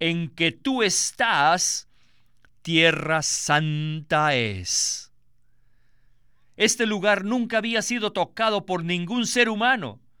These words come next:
solamente por Dios. Debemos volvernos al lado de atrás, donde se encuentra el monte de Dios,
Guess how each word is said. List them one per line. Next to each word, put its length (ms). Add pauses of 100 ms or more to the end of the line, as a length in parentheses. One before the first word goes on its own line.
(360)
solamente 1120
por 300
Dios. 960 (1160)
Debemos 500
volvernos 680
al 120
lado 220
de 140
atrás, 680 (380)
donde 420
se 180
encuentra 800
el 280
monte 720
de 140
Dios, 760